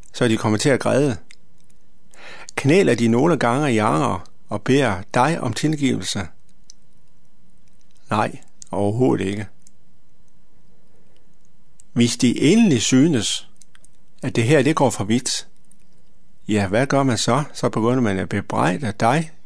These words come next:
Gud, og lige dig, der skulle forestille dig at være Gud.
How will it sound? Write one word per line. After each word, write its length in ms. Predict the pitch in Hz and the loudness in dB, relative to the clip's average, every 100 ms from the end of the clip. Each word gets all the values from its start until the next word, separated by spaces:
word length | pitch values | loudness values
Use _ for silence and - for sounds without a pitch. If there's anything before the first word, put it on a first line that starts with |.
| - | -6
Gud, 220 | - 147 175 - - - - - - - - | 4 6 6 0 -12 -14 -12 -12 -12 -12 -10
og 140 | 107 | -6
lige 140 | 110 120 | -2 2
dig, 280 | - 117 143 | 4 4 4
der 80 | |
skulle 220 | 113 - 101 | 0 0 0
forestille 460 | 139 151 - 123 | 2 2 2 0
dig 60 | 127 | 2
at 60 | |
være 120 | 107 101 | 0 0
Gud. 220 | 117 | 2